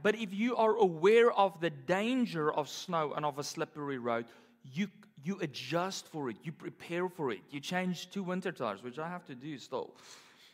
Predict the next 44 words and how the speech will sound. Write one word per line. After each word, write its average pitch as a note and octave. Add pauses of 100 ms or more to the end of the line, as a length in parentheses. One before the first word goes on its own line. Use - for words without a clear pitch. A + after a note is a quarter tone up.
(360)
And C3
I B2+
will, B2+
don't A#2
worry. C#2+ (1200)
I C3
won't A#2+
crash A2
into A2+
you. - (420)
But G3+
let's A#3+
read A3+
from G#3
Judges F#3+ (100)
eight, F3 (340)
verse D#3
one E3
to F3+
nine. D#3
We're F3
gonna G#3
read F3
from F3+
Judges E3
eight F#3
and E3+
Judges D#3+
nine D#3+
today. D#3+
If D3+
you D#3
wanna D#3
keep F3+
your F#3+
Bibles D#3+
open D3+
there, D3+
we're C#3+
gonna C#3+
do C#3+
three G#3+
readings F3+
again D3+